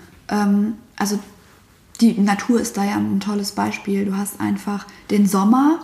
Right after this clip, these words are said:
ja, den wir so mit Lebensfreude und, äh, äh, ja, mit, mit Sonne und allem drum und dran, schön warm,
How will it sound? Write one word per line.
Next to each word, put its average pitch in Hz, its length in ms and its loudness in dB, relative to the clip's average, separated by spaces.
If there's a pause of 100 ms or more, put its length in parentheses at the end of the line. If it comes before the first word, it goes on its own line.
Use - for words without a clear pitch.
(140)
ja, 220 260 -2
den 202 180 -2
wir 202 80 -4
so 202 100 -4
mit 196 220 -2
Lebensfreude 269 1300 2
und, 208 480 2
äh, 104 380 -4 (1120)
äh, - 80 -8 (360)
ja, 180 100 -8 (340)
mit, - 200 -8
mit 202 200 -2
Sonne 302 500 6 (400)
und 214 240 0
allem 226 200 4
drum 208 140 0
und 202 80 0
dran, 262 260 2
schön 214 340 0
warm, 262 300 2